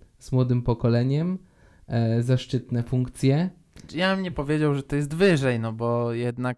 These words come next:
Speaker 2: każde miejsce zaangażowania społecznego, y, jest, y, dobre, jeśli coś się robi dla oka-, lo-, określonej grupy odbiorców, więc ja bym tutaj nie,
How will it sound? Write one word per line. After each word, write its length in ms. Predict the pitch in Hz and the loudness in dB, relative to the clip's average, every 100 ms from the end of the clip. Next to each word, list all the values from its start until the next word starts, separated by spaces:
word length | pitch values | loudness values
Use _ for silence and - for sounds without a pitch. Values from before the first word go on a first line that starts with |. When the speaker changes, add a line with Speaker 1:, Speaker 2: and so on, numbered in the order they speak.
| _ | _
Speaker 2:
każde 800 | 135 135 131 131 123 123 120 120 | -4 -4 -4 -6 -4 -4 -6 -8
miejsce 520 | 123 131 131 - 127 | -6 -8 -10 -8 -6
zaangażowania 720 | 123 123 123 123 123 123 120 120 | -4 -6 -4 -4 -4 -4 -4 -6
społecznego, 840 | - 117 113 120 123 123 127 127 - - - _ - | -6 -6 -4 -6 -4 -2 -2 -2 -10 -20 -20 _ -12
y, 340 | 113 117 123 | -8 -6 -8
jest, 680 | 123 117 131 - - - - | -6 -6 -6 -8 -14 -16 -10
y, 280 | 135 139 143 | -6 -4 2
dobre, 380 | 175 170 143 135 | 4 4 4 2
jeśli 300 | 135 - 127 | -2 -4 -12
coś 320 | - - 120 | -10 -10 -10
się 180 | - 131 | -6 -4
robi 240 | 131 127 | -2 -4
dla 240 | 123 120 123 | -2 -2 -4
oka-, 340 | - 135 131 - | -4 -6 -6 -4
lo-, 240 | 139 147 - | -2 -2 0
określonej 640 | 156 - 156 - 160 151 143 | -2 0 -2 0 -2 -2 -2
grupy 280 | 147 - | -2 2
odbiorców, 580 | 139 131 127 127 - 190 | 2 4 2 2 -2 -4
więc 220 | 175 170 | -4 -2
ja 220 | 185 185 190 | -2 -2 -2
bym 80 | |
tutaj 680 | 190 180 175 170 160 151 156 | -8 -14 -12 -8 -8 -8 -10
nie, 420 | 156 165 160 156 | -8 -6 -4 -6